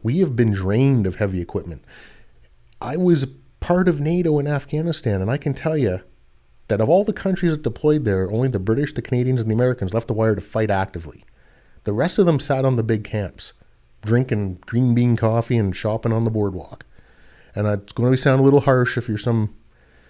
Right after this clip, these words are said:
guy who served in some other army over there and, "Well, I did my time." That's, that, I don't give a shit. You know,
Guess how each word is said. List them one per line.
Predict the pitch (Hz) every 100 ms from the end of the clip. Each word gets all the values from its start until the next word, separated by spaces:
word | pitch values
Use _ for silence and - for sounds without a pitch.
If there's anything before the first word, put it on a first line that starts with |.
| - -
guy | 104 107 110
who | 113
served | - 113 110 107
in | 110 107 101
some | - 110 110
other | 110 107
army | 107 107 107
over | 104 107
there | 104 107
and, | 98
"Well, | 92 101
I | 107
did | 107 104
my | 101
time." | 101 - 104
That's, | 110 113 -
that, | 117 113 - -
I | -
don't | 113
give | 127 135
a |
shit. | 135 - - - - _ _ _
You | 101
know, | 98 104